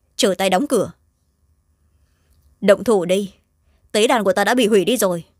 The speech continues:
Ta biết ngay, ta không còn giá trị gì. Khẳng định chỉ là một con đường chết." Đỗ Thanh Diên hừ lạnh. Tế đàn chính là bảo vật mà nàng luyện hóa. Bây giờ phá đi, tự nhiên có thể cảm ứng ra được.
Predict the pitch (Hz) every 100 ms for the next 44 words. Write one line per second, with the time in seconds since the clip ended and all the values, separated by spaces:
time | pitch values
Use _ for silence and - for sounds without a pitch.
0 | _ _ - 185 208 302 202 196 185 _
1 | _ - 196 233 208 175 175 - - 175
2 | 190 165 _ _ _ _ _ - 208 190
3 | 214 226 190 190 196 208 208 170 208 277
4 | _ _ _ _ _ _ _ _ _ _
5 | _ _ _ _ 214 208 269 226 202 196
6 | 208 190 180 - _ _ _ _ _ _
7 | _ _ _ _ _ _ 226 214 254 202
8 | 214 254 220 180 202 196 190 196 185 196
9 | 202 190 262 - _ _ _ _ _ _
10 | - 208 202 202 180 202 233 220 202 _
11 | - 220 208 214 202 233 214 190 175 214
12 | 285 240 190